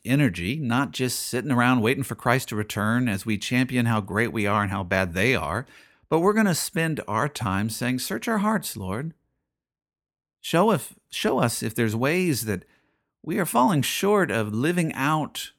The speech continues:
the gospel in ways that are right and pure and holy. We wanna be conformed to your image."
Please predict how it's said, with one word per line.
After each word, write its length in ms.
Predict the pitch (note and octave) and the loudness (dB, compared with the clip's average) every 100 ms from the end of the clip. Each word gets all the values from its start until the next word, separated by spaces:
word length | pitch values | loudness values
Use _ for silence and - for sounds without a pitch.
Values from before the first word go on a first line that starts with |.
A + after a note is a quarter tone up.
| - | -10
the 80 | A2+ | -6
gospel 560 | A#2 C#3+ F3+ - C3+ | -2 0 0 -2 -2
in 160 | A#2+ A#2 | -2 -2
ways 400 | A#2+ D#3 D3 C3 | -2 -2 -4 -6
that 300 | G2+ F#2 - _ _ _ _ _ - | -4 -4 -6 _ _ _ _ _ 0
are 160 | A#2 | 0
right 480 | A2+ C#3 G3+ D3 - | 2 2 2 -2 -4
and 160 | F#2+ F#2 | -6 -6
pure 480 | - F3+ F#3 G#2+ | -6 -2 0 -2
and 260 | E2 F2+ E2+ | -4 -8 -10
holy. 600 | E2 - E3+ D4 A2 D#2 | -10 -6 -4 0 -2 -2
We 160 | G2+ F3+ | -6 -2
wanna 240 | G3+ E3 | 0 0
be 120 | A#2 | -2
conformed 1000 | G#2+ A#2 G2 - E3+ G#3+ A3+ C#3+ F2+ - _ _ _ _ _ _ - | -4 -4 -4 -6 -4 0 2 2 -2 -8 _ _ _ _ _ _ -10
to 100 | A#2+ | -4
your 360 | G#2 D3+ F3 - | -2 0 -2 -2
image." 720 | B2 C3 D#2+ - - - | 0 0 -2 -8 -20 -20